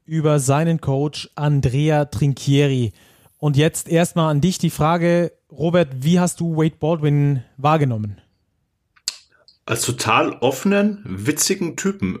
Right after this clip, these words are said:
Speaker 2: Also eigentlich genau die entgegengesetzte Persönlichkeit, wie man ihn auf dem Feld erlebt.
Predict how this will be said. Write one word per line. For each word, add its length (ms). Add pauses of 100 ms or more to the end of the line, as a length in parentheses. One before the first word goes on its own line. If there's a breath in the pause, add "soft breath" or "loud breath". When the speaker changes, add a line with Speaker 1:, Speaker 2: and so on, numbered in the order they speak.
Speaker 2:
Also 340
eigentlich 320
genau 380
die 160
entgegengesetzte 800
Persönlichkeit, 1000 (1160 loud breath)
wie 140
man 140
ihn 80
auf 180
dem 140
Feld 460
erlebt. 640